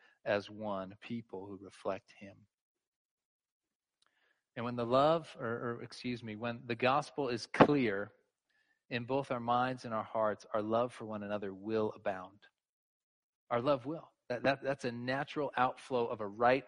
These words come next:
understanding of the gospel and a right love for God, is that we can't help but love one another. It's like, I've been loved in a radical way that I never deserved, therefore I can go do that to everyone else, especially those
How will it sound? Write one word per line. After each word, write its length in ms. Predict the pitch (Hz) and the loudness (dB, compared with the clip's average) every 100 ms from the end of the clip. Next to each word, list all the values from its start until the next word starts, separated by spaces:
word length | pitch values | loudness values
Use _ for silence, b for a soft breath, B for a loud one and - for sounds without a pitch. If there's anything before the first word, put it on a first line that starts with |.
| 131 | -6
understanding 1160 | 127 107 - - - 139 135 147 151 147 147 147 B B - | -8 -8 -12 -12 -4 0 0 -2 -2 -4 -6 -12 B B -6
of 140 | 117 | -4
the 80 | 120 | -2
gospel 560 | 117 110 110 - 113 117 | 2 4 4 0 -4 -2
and 100 | 107 | -2
a 60 | |
right 280 | 107 123 123 | 2 2 4
love 300 | 120 123 123 - | 4 4 2 -12
for 100 | - | -8
God, 460 | 127 123 104 98 101 | -4 4 6 6 4
is 140 | 110 104 | -2 -2
that 160 | 107 | -4
we 100 | 127 | -4
can't 320 | - - 131 | -8 -8 -8
help 400 | - 127 117 - _ b b - | -6 -4 -6 -6 _ b b -8
but 140 | 107 | -2
love 260 | 110 107 110 | 2 0 -2
one 140 | 104 | -6
another. 260 | 95 95 92 | -6 -8 -8
It's 120 | - | -12
like, 100 | - | -2
I've 180 | 147 165 | -2 0
been 180 | 139 123 | -2 0
loved 340 | 123 143 135 | 4 4 2
in 100 | 120 | -6
a 60 | 110 | -6
radical 560 | 110 127 147 160 143 | 2 4 4 2 2
way 140 | 135 127 | 2 2
that 120 | 120 | 2
I 80 | 123 | 0
never 340 | 127 143 160 | 2 2 2
deserved, 460 | 131 113 127 123 120 | -2 -2 0 0 0
therefore 320 | 160 - 131 | -2 0 0
I 60 | |
can 160 | 127 127 | 0 -2
go 120 | 123 | -4
do 180 | 120 135 | -2 -4
that 200 | 131 123 | -4 -4
to 80 | - 147 | -8 -8
everyone 300 | 175 175 160 | -4 -2 0
else, 560 | 113 - - - - - _ _ _ _ _ _ - | 0 -4 -16 -16 -16 -20 _ _ _ _ _ _ -12
especially 580 | - - 147 - 135 | -6 0 0 2 -2
those 320 | 113 110 107 | 0 0 -2